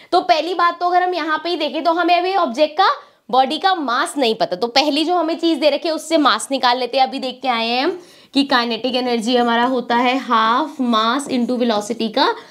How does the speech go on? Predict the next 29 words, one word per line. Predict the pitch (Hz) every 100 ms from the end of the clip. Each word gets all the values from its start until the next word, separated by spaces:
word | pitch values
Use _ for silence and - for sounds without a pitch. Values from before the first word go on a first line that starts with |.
| - -
स्क्वायर। | - 269 180 175
So | 214
kinetic | 214 208 208 208 214
energy | 214 208 214
हो | 208
गया | 208
twenty | 208 196 196 208 -
five | 220 202 208 269 - 214
equals | - 208 202 -
to | - 220 175
half, | 180 180 185 330 339 - _ _ _ _ _ _ _
मास | 226 233 226 277 277
हमें | 247 247
निकालना | 233 214 190 214 240
है, | 262
वेलोसिटी | 254 226 185 226 196 214
है | 233 226 220
फ़ाइव, | 185 170 214
इसका | 208 - 220 294 370 - - -
स्क्वायर। | - - 214 127 -
So | -
ये | 180
हो | 180 170
गया | 180
जी | 175 185
ट्वेंटी | 175 175 190
फ़ाइव | 208 254 247 262 220
equals | 196 - 185 185 -
to | 208